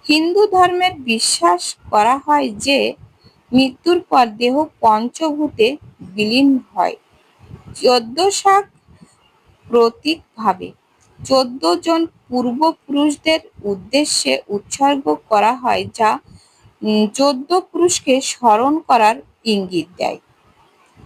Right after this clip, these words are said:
স্বাস্থ্যগত ও বৈজ্ঞানিক কারণে ঋতু পরিবর্তন, রোগ প্রতিরোধ, ভূত চতুর্দশী মূলত শরৎকাল থেকে শীতকালে প্রবেশের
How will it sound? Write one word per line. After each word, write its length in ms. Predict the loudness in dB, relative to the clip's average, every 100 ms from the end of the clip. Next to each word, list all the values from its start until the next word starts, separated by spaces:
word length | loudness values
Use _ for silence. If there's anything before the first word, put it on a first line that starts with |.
| -20 _ _ -6
স্বাস্থ্যগত 880 | -4 2 2 2 0 2 2 2 0 0 2
ও 100 | 2 2 0
বৈজ্ঞানিক 680 | 0 0 0 -2 0 0 -4 _ 0
কারণে 440 | 2 2 0 -2 -8 -12 -10
ঋতু 340 | -8 -8 -4 -4 -4 _
পরিবর্তন, 800 | -2 0 0 0 0 _ -2 -2 -2 -10 -18 -4
রোগ 300 | -2 2 0 0 _
প্রতিরোধ, 600 | -2 -2 0 -2 0 -2 -4 -20 _ -20
ভূত 260 | -6 -4 -4 -2
চতুর্দশী 840 | 0 0 -2 -6 0 0 0 0
মূলত 460 | 4 4 4 0 -2 -6 -6 _ _ -8
শরৎকাল 760 | 0 2 4 2 -4 2 4 4
থেকে 340 | 0 -4 0 -2
শীতকালে 920 | -2 -4 -2 -2 _ _ 2 4 4 -2 -4 _ -20 _ _
প্রবেশের 640 | 2 2 2 -2 0 -2